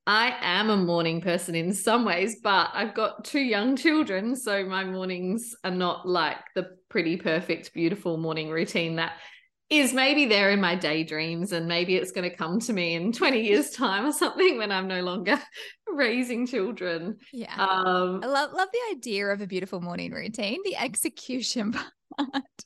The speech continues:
Speaker 1: Yeah. And also, I think it's actually important to say, like, most women need more rest. Um, like,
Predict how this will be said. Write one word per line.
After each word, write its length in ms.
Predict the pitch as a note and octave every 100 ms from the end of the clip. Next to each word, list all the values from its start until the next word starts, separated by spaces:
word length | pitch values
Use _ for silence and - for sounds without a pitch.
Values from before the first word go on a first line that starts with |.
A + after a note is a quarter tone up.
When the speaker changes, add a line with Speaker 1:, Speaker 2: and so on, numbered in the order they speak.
| -
Speaker 1:
Yeah. 240 | F3+ D#3 D3+ D3+ E3 -
And 140 | E4
also, 340 | E4 E4+ D#4 -
I 80 | G3
think 240 | B3+ C4+
it's 140 | G4+ -
actually 420 | G3 - E3 C#3+
important 440 | F3+ F#3 E3 E3
to 60 | F3+
say, 640 | - E3 D3 A#1+ - - - - _
like, 240 | G3 F#3+
most 400 | G3+ G3+ A#3 E4
women 340 | G#3 G#3 G3 F3
need 280 | F3 F3 F3
more 300 | E3+ E3 D3+
rest. 640 | D3 - F3+ - - - -
Um, 560 | F3 D#3+ D#3 D#3+ D#3 E3+
like, 220 | E3+